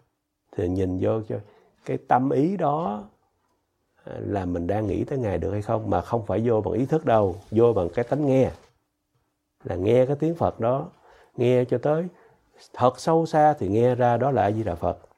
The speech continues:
mà là, là Đức Phật. Thì khi có Đức Phật rồi đó thì biết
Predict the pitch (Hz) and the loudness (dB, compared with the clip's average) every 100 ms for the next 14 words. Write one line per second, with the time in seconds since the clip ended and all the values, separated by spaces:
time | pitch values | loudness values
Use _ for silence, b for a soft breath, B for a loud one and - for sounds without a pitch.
0 | _ _ _ 98 87 90 85 95 101 90 | _ _ _ -2 0 -2 -4 -4 -4 -2
1 | 120 - 117 107 - _ _ _ _ _ | -2 -2 0 0 -4 _ _ _ _ _
2 | _ _ _ _ - 98 160 170 214 226 | _ _ _ _ -6 -2 0 2 2 2
3 | 160 113 123 107 98 123 127 104 95 131 | 2 0 2 2 2 0 0 -2 0 0